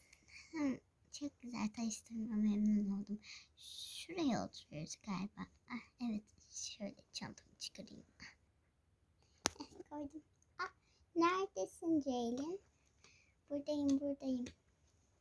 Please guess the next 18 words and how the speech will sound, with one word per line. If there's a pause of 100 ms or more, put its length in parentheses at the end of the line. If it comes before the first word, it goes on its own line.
(540)
Ay, (240)
yere
düştüm.
Gel,
gel. (1900)
Ben
şöyle
oturayım. (520)
Çantam
da
şuraya
gitmiş. (560)
Dur,
dur,
ben
alırım. (1120)
<laughs> (160)
Teşekkürler